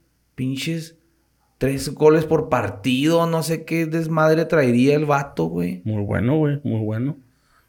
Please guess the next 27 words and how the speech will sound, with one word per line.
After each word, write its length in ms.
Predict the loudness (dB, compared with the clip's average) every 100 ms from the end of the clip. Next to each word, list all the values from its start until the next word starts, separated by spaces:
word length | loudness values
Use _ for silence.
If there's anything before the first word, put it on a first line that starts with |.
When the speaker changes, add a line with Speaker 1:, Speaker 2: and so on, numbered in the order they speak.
| -2
Speaker 2:
No 80 | 4
hay 100 | 6
Speaker 1:
Chingón, 180 | 6 6
Speaker 2:
otro 220 | 6 6
en 60 | 6
Speaker 1:
güey. 100 | 4
Speaker 2:
esa 140 | 4
época, 340 | 2 2 2 0
en 160 | 0 0
Europa, 380 | 2 2 2 0
que 100 | 0
se 100 | 0
le 360 | -2 -2 -6 -12 _ _ _ _ _
Speaker 1:
Y 140 | -2 0
sí, 220 | 2 2
póngase 440 | 2 2 4 4 4
ahí, 240 | 4 4
póngase 440 | 2 2 4 4 6
a 60 |
ver. 600 | 6 6 4 2 -2 -8 -18 _ _ _ _ _ _
Usted 440 | -2 -2 2 2 2
que 80 | 0
está 140 | 2
escuchando, 600 | 0 -2 0 2 2 0 0
póngase 340 | 2 2 2
a 40 |
ver 460 | 4 4 2 -4 -14